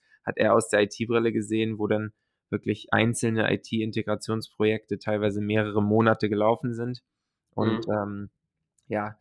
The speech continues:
Speaker 1: das einfach der Hintergrund ist, äh, warum man heute noch so wenig digitale Verbindung mit den Handelspartnern hat, weil es halt einfach viel zu kompliziert ist, viel zu teuer ist, das aufzusetzen. Es lohnt sich eigentlich immer nur für die ganz großen Handelspartner.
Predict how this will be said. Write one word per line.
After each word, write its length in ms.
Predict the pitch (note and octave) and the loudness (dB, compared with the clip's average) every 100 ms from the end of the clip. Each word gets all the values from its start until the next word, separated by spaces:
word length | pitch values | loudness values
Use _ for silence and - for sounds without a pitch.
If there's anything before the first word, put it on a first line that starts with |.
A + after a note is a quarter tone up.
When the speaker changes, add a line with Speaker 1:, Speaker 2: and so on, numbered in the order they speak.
| _ _ | _ _
Speaker 1:
das 180 | A2 G#2 | -8 -4
einfach 280 | A2+ A2+ A#2+ | -4 -2 -2
der 100 | A2+ | 0
Hintergrund 540 | B2 B2 A2 A2+ A2+ | 2 2 2 -2 0
ist, 300 | A2 G#2+ - | -2 -4 -6
äh, 260 | A2 A2 G#2 | -4 -4 -2
warum 260 | G#2+ G#2+ | -2 -2
man 160 | A2+ A2 | -2 0
heute 240 | A2+ A2 | 0 0
noch 140 | G#2+ G#2+ | -6 -6
so 100 | G#2 | -6
wenig 260 | A2 A2 | -6 -6
digitale 440 | - G#2 - G#2+ G#2 | -8 -8 -4 -4 -2
Verbindung 320 | G#2 A2+ A2 | -2 -2 -2
mit 140 | A2 | -4
den 100 | A2 | -6
Handelspartnern 540 | A2+ A#2 - G#2 G#2+ G#2+ | -6 -6 -4 -6 -4 -6
hat, 120 | A2+ | -6
weil 120 | G#2+ | -6
es 100 | - | -4
halt 100 | G#2 | -6
einfach 260 | A2 A2 - | -4 -8 -8
viel 220 | - B2+ | -4 -4
zu 120 | B2 | -4
kompliziert 640 | A#2+ A#2+ A2 A2+ - B2 A2 | -6 -4 -4 -6 -2 -2 -2
ist, 120 | - | -6
viel 140 | A#2+ | -6
zu 140 | - G#2+ | -6 -6
teuer 340 | - A#2+ A#2+ | 0 4 4
ist, 140 | A2+ | 0
das 80 | G#2 | -4
aufzusetzen. 720 | - A#2+ - A#2 A#2+ - A#2 - _ _ - | -2 -2 -2 -2 -2 -4 -12 -14 _ _ -12
Es 80 | |
lohnt 280 | - A#2 C3 | -2 0 0
sich 200 | B2+ A#2 | -2 -4
eigentlich 280 | A#2+ A#2 A2 | -4 -2 -4
immer 220 | G#2+ A#2+ | 0 2
nur 120 | A#2+ | 2
für 120 | A2+ A2 | 0 -4
die 80 | |
ganz 260 | G#2+ A2+ C3 | 0 0 -2
großen 380 | - B2 B2+ B2+ | -4 -4 -4 -4
Handelspartner. 800 | B2 B2 - - A#2+ - A#2+ | -4 -4 -4 0 0 0 -4